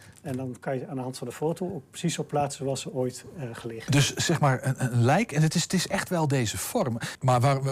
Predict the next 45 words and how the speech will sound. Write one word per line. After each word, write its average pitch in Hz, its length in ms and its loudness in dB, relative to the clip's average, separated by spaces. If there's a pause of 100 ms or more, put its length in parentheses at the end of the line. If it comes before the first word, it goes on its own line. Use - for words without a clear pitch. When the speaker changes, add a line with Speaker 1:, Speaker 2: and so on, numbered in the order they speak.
Speaker 2:
waar, 127 120 4
waar 135 140 4
die 135 120 4
kring 151 280 2
voor 113 100 0
stenen 156 340 2
voor 123 120 0
dient, 127 280 0
dat 117 160 0
weten 92 260 -6
we 98 60 -10
niet. 95 260 -12
Speaker 1:
Nee, 113 280 -8
nee, 107 260 -14
nee, 123 200 -18
Speaker 2:
Dat 104 140 -4
is 98 120 0
gissen. 107 360 0
Speaker 1:
nee, 98 80 -4
nee. 95 80 -12 (120)
Speaker 2:
Heb 110 160 0
je 131 60 4
een 131 60 6
mooi 131 160 4
verhaal 131 320 2
ook 120 100 -2
niet 135 300 -4
daarover? 117 520 -6 (100)
Speaker 1:
Eh, 131 140 -2 (460)
nee, 160 240 6
nee, 143 200 2
verder, 147 340 2
eh, 139 60 -4
verder 139 240 0
niet. 131 160 -6
Speaker 2:
<laughs> - 60 0
Speaker 1:
Nou 170 120 2
ja, 175 60 4
je 185 100 2
hebt 175 120 2
natuurlijk 180 260 0
zo'n 165 140 0
hunebed 170 360 2
later 139 340 -2
met, 135 200 -4